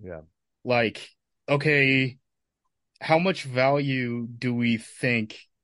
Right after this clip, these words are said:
Speaker 2: getting that comp pick a year early is, basically? 'Cause if, if Nyman's
Speaker 1: Right.
Speaker 2: gonna hit free agency anyway,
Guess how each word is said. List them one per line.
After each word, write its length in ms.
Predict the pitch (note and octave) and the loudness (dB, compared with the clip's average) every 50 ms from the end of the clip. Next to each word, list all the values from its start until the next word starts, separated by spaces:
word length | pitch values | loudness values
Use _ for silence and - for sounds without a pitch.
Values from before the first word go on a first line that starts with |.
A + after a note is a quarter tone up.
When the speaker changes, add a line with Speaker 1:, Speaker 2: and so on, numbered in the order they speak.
| _ _ _ _ _ - | _ _ _ _ _ -4
Speaker 2:
getting 280 | C3 C#3+ C3+ C3 B2+ B2 | -2 0 0 0 0 0
that 200 | A#2 G#2+ - - | -2 -2 -4 -8
comp 360 | - - - B2+ A#2 G#2 - | -10 -4 -4 -2 -2 -4 -4
pick 200 | - - A2 - | -6 -6 -6 -4
a 60 | G#2+ | -6
year 260 | G2 G2 G#2 G#2 G2+ - | -6 -6 -6 -6 -6 -6
early 420 | - G2 G2 F2+ E2 D2+ - - _ _ _ _ _ _ | -8 -10 -10 -12 -14 -16 -20 -20 _ _ _ _ _ _
is, 300 | A2+ G#2 G#2 F#2+ - - | -8 -8 -8 -8 -12 -14
basically? 500 | - F#2+ F2 F#2+ - - - - - - - | -14 -14 -14 -14 -16 -18 -20 -20 -20 -14 -8
'Cause 100 | - B2+ | -6 -6
if, 140 | B2 A#2 C#3+ | -4 -4 -4
if 240 | B2 C3 B2+ - | -4 -4 -4 -2
Nyman's 300 | D3 D3 C#3 E3+ F#3+ F3+ | 0 0 2 2 2 2
Speaker 1:
Right. 80 | D#3+ C#3+ | 2 0
Speaker 2:
gonna 140 | D3 C3+ B2 | 0 0 0
hit 200 | A2 C3+ A#2 - | -2 -4 -6 -4
free 240 | - B2 A2+ A2+ A#2 | -4 -4 -2 0 -2
agency 340 | A2+ G#2+ - - G#2+ G2+ | -2 -4 -6 -8 -6 -4
anyway, 480 | G#2 A2 A2 G2+ F#2+ F#2 F#2+ F2+ F2 - | -4 -2 -2 -4 -4 -6 -6 -6 -8 -10